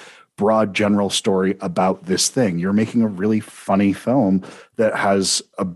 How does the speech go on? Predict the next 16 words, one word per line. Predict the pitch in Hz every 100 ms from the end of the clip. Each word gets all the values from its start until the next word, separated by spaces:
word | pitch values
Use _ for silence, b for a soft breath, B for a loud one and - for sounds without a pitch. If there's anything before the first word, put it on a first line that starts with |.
| _ _ _ _ _ _ _ _
big | 110 104
old | 113 104
heart | - 117 95
in | 95
it, | 92 -
that | 95
despite | 117 120 120
this | 127 -
conversation | 139 120 127 147 135 - 104
that | 104
it's | 107
inspiring, | 107 - 135 170 123 98 92 B B B
it's | 107
actually, | 123 127 147 113
this | 104 -
is, | 117